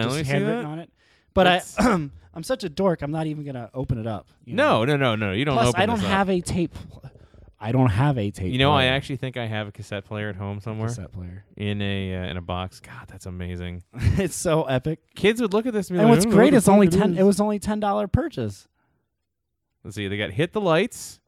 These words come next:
Speaker 2: There you go.
Speaker 1: the Mecha-, uh, Mechanics, Motor Breath, Seek and Destroy,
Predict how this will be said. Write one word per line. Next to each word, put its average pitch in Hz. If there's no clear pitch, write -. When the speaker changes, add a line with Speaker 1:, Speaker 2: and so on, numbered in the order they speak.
Speaker 2:
There 80
you 85
go. 95
Speaker 1:
the 123
Mecha-, -
uh, 107
Mechanics, 123
Motor 120
Breath, 110
Seek 110
and 104
Destroy, 98